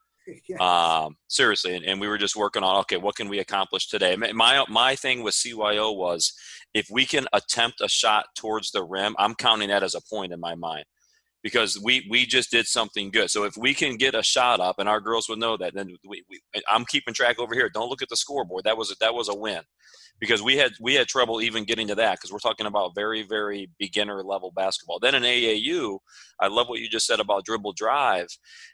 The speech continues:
Speaker 2: I realized that, you know, not everybody, not everybody in girls basketball can break down their opponent. Um, but if you have one or two who can, and you can throw those shooters on the wings, you know, you can have some success in dribble drive. Can you tell me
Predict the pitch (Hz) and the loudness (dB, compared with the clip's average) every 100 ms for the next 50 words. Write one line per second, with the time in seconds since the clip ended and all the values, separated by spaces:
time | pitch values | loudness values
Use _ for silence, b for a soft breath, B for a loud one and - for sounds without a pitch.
0 | B 107 110 131 127 120 117 - 107 110 | B 0 2 2 4 4 4 4 4 4
1 | 117 110 117 131 151 135 123 131 123 104 | 2 2 4 4 2 0 0 2 2 -2
2 | _ _ 104 123 147 127 131 123 117 104 | _ _ 0 2 4 2 0 0 0 0
3 | 104 110 - 110 123 110 101 - 95 90 | -2 -4 0 0 0 -2 -4 -4 -6 -2
4 | 104 - 101 101 98 87 - 107 104 78 | -2 0 0 0 -2 -6 -4 -4 -4 -6
5 | - _ B B B - 95 95 113 107 | -12 _ B B B 0 2 4 4 2
6 | 123 135 107 107 123 123 - 135 127 110 | 2 2 2 4 4 2 0 -2 -2 -4
7 | 101 - 135 135 101 92 98 104 101 120 | -6 -4 -2 0 2 2 -2 -2 -2 0
8 | 117 110 98 - 131 123 107 104 98 90 | 2 2 2 2 0 -2 0 -2 -2 -4
9 | 110 127 98 85 - 101 98 101 120 117 | -2 0 0 -4 -8 -4 -4 -4 -4 0
10 | 110 107 98 - - 123 120 95 92 107 | 0 0 -4 -4 0 0 0 -2 -6 -8
11 | 104 101 117 98 - 117 117 135 131 135 | -6 0 2 2 -2 -6 -2 0 0 -2